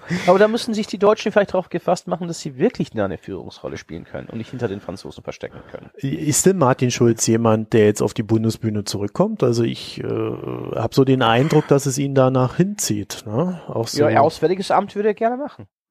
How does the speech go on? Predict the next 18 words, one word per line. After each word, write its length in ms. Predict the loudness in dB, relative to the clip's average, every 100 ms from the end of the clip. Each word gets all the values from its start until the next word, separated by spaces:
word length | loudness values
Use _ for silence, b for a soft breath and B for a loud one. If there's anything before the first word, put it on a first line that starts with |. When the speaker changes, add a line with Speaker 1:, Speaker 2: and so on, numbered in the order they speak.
| _
Speaker 1:
glaube 220 | -8 -6
ich. 100 | -6
Und 80 | 0
er 140 | 2
wäre, 100 | 4 4 4
wäre 120 | 4
da 100 | 4
tausendmal 540 | 4 2 0 0 -2 0
besser 260 | -2 -2
als 140 | -4 0
Gabriel, 380 | 2 2 0 -6
das 100 | -2
sagen 160 | 0
wir 60 | 0
ganz 180 | 0 -4
ehrlich. 340 | -8 -8 -10
Ich 100 | -6
meine, 200 | -2 -2